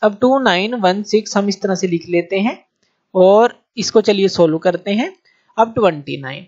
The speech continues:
अब देखिए फ़ाइव का स्क्वायर ट्वेंटी फ़ाइव है, सिक्स का स्क्वायर सिक्सटी सिक्स है, तो यहाँ पर क्या आ जाएगा फ़ाइव,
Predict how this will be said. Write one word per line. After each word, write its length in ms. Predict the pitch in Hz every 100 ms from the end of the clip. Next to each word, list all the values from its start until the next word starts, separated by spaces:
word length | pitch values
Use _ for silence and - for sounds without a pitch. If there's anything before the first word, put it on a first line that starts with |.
| -
अब 120 | 214
देखिए 280 | 247 254 294
फ़ाइव 280 | 269 214 220
का 100 | 254
स्क्वायर 300 | - 247 240
ट्वेंटी 400 | 233 170 160 180
फ़ाइव 300 | 185 208 226
है, 80 | 285
सिक्स 260 | 294 262 -
का 120 | 269
स्क्वायर 220 | 269 339
सिक्सटी 400 | 339 339 - 214
सिक्स 280 | 175 156 -
है, 60 | 156 - _ _ -
तो 40 |
यहाँ 180 | 208 220
पर 140 | 262
क्या 200 | 262 240
आ 40 | 233
जाएगा 260 | 233 240 254
फ़ाइव, 420 | - 175 190